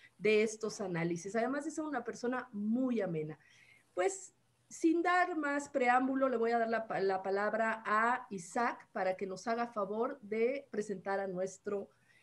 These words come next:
a nuestro invitado. No sin antes decirles que, por favor, manden sus preguntas, ya sea que las escriban aquí en el chat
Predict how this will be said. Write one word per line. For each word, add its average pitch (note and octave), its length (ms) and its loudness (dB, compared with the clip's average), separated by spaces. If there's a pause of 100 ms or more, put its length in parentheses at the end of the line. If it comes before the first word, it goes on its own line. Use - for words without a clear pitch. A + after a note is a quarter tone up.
(240)
a F3 80 -4
nuestro F#3+ 280 0
invitado. E3 480 2
No C4+ 200 2
sin F4+ 240 0
antes D4 300 -4
decirles A#3 720 -2
que, A#3+ 280 0
por A#3+ 220 -2
favor, A#3 500 0
manden E4 360 -4
sus C#4 200 -6
preguntas, A3 720 -2 (300)
ya E4 180 0
sea F#4+ 340 0
que F4 120 -6
las A#3 160 -4
escriban A#3 440 -4
aquí G3+ 180 -4
en G#3 100 -2
el G#3 120 -4
chat G3+ 300 -4